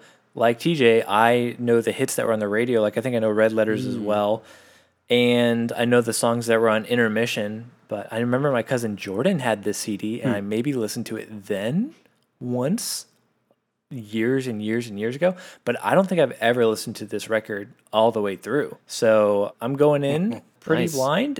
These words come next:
Speaker 1: and I'm excited for it. And it's a little bloated, and it's long, and I'm expecting it to kinda have a lot of different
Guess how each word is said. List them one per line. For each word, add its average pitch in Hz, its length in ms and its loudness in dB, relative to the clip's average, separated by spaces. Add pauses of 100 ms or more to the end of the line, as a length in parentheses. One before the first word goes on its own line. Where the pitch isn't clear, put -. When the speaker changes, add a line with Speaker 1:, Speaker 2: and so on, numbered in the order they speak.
Speaker 1:
and 139 420 0
I'm 139 300 -2 (140)
excited 143 580 2
for 208 240 0
it. 226 160 -4
And 156 240 -4 (220)
it's - 120 -14
a 113 60 -4
little 196 240 0
bloated, 190 500 2
and 123 200 -4
it's 117 260 -4 (300)
long, 151 440 4
and 147 80 4
I'm 143 60 6
expecting 151 400 2
it 160 60 0
to 156 40 -6
kinda 151 200 4
have 135 80 2
a 139 40 6
lot 123 300 6
of 120 60 0
different 123 380 -2